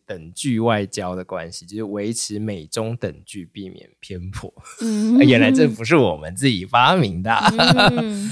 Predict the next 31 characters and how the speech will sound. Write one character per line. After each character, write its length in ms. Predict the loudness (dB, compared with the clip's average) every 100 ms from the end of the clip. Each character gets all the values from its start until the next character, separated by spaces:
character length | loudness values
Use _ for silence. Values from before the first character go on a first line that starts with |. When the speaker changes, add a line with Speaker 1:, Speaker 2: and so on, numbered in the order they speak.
| -4
Speaker 1:
<laughs> 120 | 0
好， 300 | 2 4 4
然 160 | 2 4
后 420 | 6 6 6 2 -2
的 100 | 0
确 120 | 2
跟 120 | 4
中 100 | 2
国 100 | 2
也 60 | 0
有 100 | -4
“一 80 | -4
带 200 | -4 -4
一 80 |
路” 140 | -6 -8
的 200 | -12 -18
合 240 | _ -18 -14
作， 400 | -2 -2 -2 -14 _ _
所 220 | -20 -18
以 100 | -18
就 120 | -16
是 80 | -16
有 260 | -14 -16 -18
铁 240 | -18 -8
路 200 | -4 -2
啊 180 | -4 -8
等 220 | -14 -14
建 240 | -14 -12 -10
设 260 | -10 -12
这 80 |
样 100 | -16